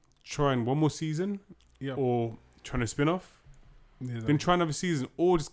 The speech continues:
Speaker 1: ca-, or just cancel it completely.
Speaker 2: Of cou-, yeah, that's what I
Speaker 1: But it's
Speaker 2: feel.
Speaker 1: just a waste of money. Like, going into the villains, we ju-, just, you should have taken the feedback from the first season
Speaker 2: Yeah.
Speaker 1: and improved in the next one.
Speaker 2: That's, that's what I'm feeling.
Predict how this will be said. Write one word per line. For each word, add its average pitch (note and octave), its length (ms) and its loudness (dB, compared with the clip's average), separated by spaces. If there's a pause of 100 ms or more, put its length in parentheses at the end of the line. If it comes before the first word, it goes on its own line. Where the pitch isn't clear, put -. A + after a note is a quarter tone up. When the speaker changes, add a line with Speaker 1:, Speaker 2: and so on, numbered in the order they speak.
(120)
Speaker 1:
ca-, E3 220 -2
or D3 160 0
just - 120 -8
cancel C#3+ 260 -2
it A2 60 -10
completely. A2+ 340 -4
Speaker 2:
Of F#2 80 -4
cou-, - 140 -8
yeah, E3+ 240 -2
that's D#3 220 -6
what D#3 60 -2
I - 40 -2
Speaker 1:
But D3+ 120 -2
it's B2+ 120 -2
Speaker 2:
feel. D#3+ 60 0
Speaker 1:
just D3 100 -4
a C#3+ 40 2
waste C#3 180 4
of C#3 60 4
money. B2 240 4
Like, G#2 260 -4 (340)
going C#3+ 180 4
into C#3 140 4
the B2+ 60 4
villains, A#2 540 2
we D3+ 220 -2
ju-, D3 280 0
just, - 320 -8 (140)
you C3+ 120 -8
should C#3+ 100 0
have D3+ 40 -4
taken D3+ 220 0
the C3 80 -2
feedback C3+ 500 -4
from A#2+ 200 -4
the A2+ 80 -4
first B2+ 300 -4
season G#2 520 -2
Speaker 2:
Yeah. C3 180 -4 (220)
Speaker 1:
and A#2+ 120 -2
improved A2+ 300 6
in G#2+ 120 0
the G#2+ 80 -4
next G#2+ 140 -14
one. F#2+ 260 -10 (280)
Speaker 2:
That's, F#3+ 220 -2
that's E3 300 -6
what E3 80 -2
I'm C#3+ 160 -4
feeling. B2 400 -8